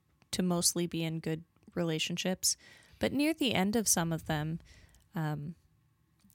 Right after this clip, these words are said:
I think there were moments where I was feeling like, "Wow, I really am not important to this person." And yeah, it's, it's painful.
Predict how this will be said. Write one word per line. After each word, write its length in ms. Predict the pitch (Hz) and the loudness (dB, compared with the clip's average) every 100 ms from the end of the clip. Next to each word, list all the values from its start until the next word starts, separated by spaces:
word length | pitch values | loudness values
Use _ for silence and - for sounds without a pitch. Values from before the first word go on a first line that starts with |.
| - | -2
I 80 | 190 | 0
think 240 | 185 185 | 2 2
there 160 | 180 175 | 2 2
were 100 | 170 | 2
moments 640 | 170 160 165 156 - - - _ _ _ | 0 0 0 4 4 2 -2 _ _ _
where 180 | - 160 | -2 0
I 60 | 151 | 0
was 180 | 151 | 0
feeling 300 | - 165 165 | -2 -2 -2
like, 240 | 151 147 - | -2 -6 -4
"Wow, 300 | 147 220 190 | -2 0 2
I 120 | 180 | 2
really 340 | 208 180 180 175 | 2 2 4 2
am 100 | 165 | 0
not 160 | 165 | 0
important 460 | 165 156 180 214 185 | 2 4 4 4 -2
to 80 | 165 | -2
this 180 | 156 | -2
person." 600 | - - 151 - 160 170 185 | -2 -2 0 0 -2 -4 -6
And 340 | 185 156 170 170 - - - _ _ _ _ | -6 -4 -6 -8 -14 -20 -20 _ _ _ _
yeah, 220 | 208 214 | 0 2
it's, 180 | 196 - - | 0 -4 -4
it's 280 | 214 - - _ | -2 0 0 _
painful. 480 | - 202 277 - 175 | 0 0 0 -2 -2